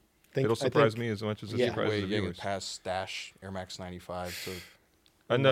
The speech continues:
Speaker 1: Another great
Speaker 2: the,
Speaker 1: one.
Speaker 2: the Power ones too,
Speaker 3: Power
Speaker 2: right?
Speaker 3: one, so
Speaker 2: All right. Plenty of Air Max ninety-five love on here. I'm doing New Balance. I'm sure I've worn this shoe on this show
Speaker 3: Nine nine three?
Speaker 2: before. Nine nine three. The nine nine three is a very frequent sneaker for me.
Speaker 3: Nice shoe.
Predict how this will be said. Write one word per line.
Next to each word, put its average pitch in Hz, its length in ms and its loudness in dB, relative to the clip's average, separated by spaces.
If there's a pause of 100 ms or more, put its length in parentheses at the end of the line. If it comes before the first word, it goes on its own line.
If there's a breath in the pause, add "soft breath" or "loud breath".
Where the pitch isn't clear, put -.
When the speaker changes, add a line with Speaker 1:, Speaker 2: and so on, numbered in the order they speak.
Speaker 1:
Another 117 60 2
great 120 120 6
Speaker 2:
the, 117 200 10
Speaker 1:
one. 110 100 4
Speaker 2:
the 110 100 4
Power 175 320 4
ones 87 220 0
too, - 60 -8
Speaker 3:
Power 104 160 4
Speaker 2:
right? 98 140 2
Speaker 3:
one, 80 140 -12
so 95 300 -6 (840 loud breath)
Speaker 2:
All - 100 0
right. 277 140 -6 (320)
Plenty 147 240 2
of 139 60 2
Air 131 60 4
Max 123 200 0
ninety-five 123 400 0
love 104 160 2
on 98 100 0
here. 104 160 2
I'm 175 140 4
doing 180 180 4
New 165 80 2
Balance. 160 500 -2 (120)
I'm 151 220 -2
sure 165 460 4
I've 156 140 2
worn 147 280 2
this 139 120 0
shoe 147 400 -2 (100)
on 120 220 0
this 131 120 0
show - 100 -6
Speaker 3:
Nine 131 80 2
nine - 0 -
three? 127 80 -4
Speaker 2:
before. 135 180 -2
Nine 120 220 2
nine 117 160 2
three. 123 240 0 (380 soft breath)
The 101 80 -4
nine 117 180 4
nine 113 160 2
three 107 240 2
is 95 100 2
a 92 80 0
very 98 380 2
frequent 95 480 -2
sneaker 95 340 -2
for - 160 -6
me. 95 200 0
Speaker 3:
Nice 135 120 0
shoe. 113 240 -6